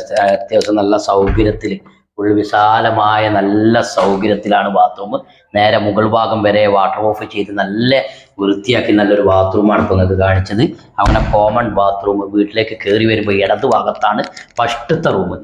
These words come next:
ഏ, വീടിൻ്റെ ഫ്രണ്ട് ഭാഗത്തേക്ക് കാർ പോർച്ചിൻ്റെ ഭാഗത്തേക്കുള്ള റൂം. നല്ല വിശാലമായ നല്ല സൗകര്യം ഉണ്ട് റൂമിൽ, നല്ല അത്യാവശ്യം നല്ല സൗകര്യം. ഏ, റൂമിൻ്റെ എല്ലാ ഭാഗങ്ങളായിട്ട് ഒരു ഭാഗത്തൊരു വിള്ളലോ പൊട്ടൊന്നുമില്ല, കംപ്ലൈന്റ് പ്രശ്നങ്ങളൊന്നുമില്ല. വീടിൻ്റെ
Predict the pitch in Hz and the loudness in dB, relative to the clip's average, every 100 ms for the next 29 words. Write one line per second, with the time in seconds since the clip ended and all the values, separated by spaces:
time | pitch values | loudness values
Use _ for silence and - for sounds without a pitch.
0 | 92 95 98 101 104 110 - 104 113 104 | -2 0 0 0 2 -2 0 -2 0 0
1 | 101 104 113 110 - - _ 110 110 107 | 0 0 -2 -4 -8 -14 _ -2 0 0
2 | 123 - 131 120 110 107 - 113 113 101 | -2 -2 0 0 0 0 -2 0 0 0
3 | 95 101 120 - _ _ 113 - _ _ | 0 0 -2 -4 _ _ -6 -6 _ _
4 | _ _ - 123 123 123 120 117 117 123 | _ _ -4 0 0 0 0 0 2 0
5 | - 113 110 110 107 127 127 127 113 95 | 0 0 2 0 0 -2 0 0 2 2
6 | 101 95 92 98 101 95 92 90 95 90 | 2 2 2 2 2 2 0 0 -2 -2
7 | 101 92 95 - 90 87 110 123 - _ | -2 -2 -4 0 -2 0 -2 -2 -12 _
8 | 104 107 110 110 117 117 110 113 123 127 | 0 2 2 2 2 2 2 2 0 2
9 | 107 110 104 101 113 110 107 107 107 113 | 0 0 -2 0 0 2 0 0 -2 -4
10 | 107 98 98 113 117 90 - _ _ 98 | -2 -2 0 2 2 0 -8 _ _ -6
11 | - 120 110 113 110 107 107 101 101 107 | -2 -2 2 2 2 0 -2 -2 0 0
12 | 110 107 95 104 101 101 98 95 95 127 | 0 0 -2 -2 -2 0 0 0 0 -2
13 | - - _ 113 123 120 | -4 -14 _ 0 2 2